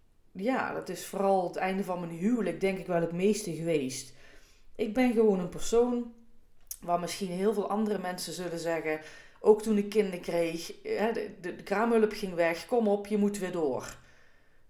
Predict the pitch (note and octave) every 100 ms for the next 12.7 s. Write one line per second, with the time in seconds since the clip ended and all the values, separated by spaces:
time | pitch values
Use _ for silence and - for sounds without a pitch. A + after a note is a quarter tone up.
0 | - F3 E3 - D#3 C#3 - D#3 - -
1 | D#3+ D#3 D3+ D#3 C#3+ C3+ C#3+ - - -
2 | - - - - G4+ G#4 F#4+ A#3 - -
3 | - - - - - - G4+ F#4+ D#4+ D#4+
4 | D#4+ D#4+ D#4+ - - G#4 D4+ G3+ F#3 F3
5 | D#3+ F#3 A3+ A#3+ A#3+ - F4 E3+ C#3 -
6 | - - - - - - - - - -
7 | A#4 A4+ G#4 G4 F#4 - A4+ G4 - -
8 | - - D#4 C#4+ A3+ G#3+ G3 G3 F3+ F3
9 | G3 F#3+ F#3 G3 F#3+ F#3 F3 D#3+ E3+ G#3
10 | G#3 G#4+ A#4+ - B3+ C3 C#3 - - -
11 | - - D#4 F4+ - F4 - A3+ G#3 A3+
12 | C#4+ A4+ D4 C3 - - -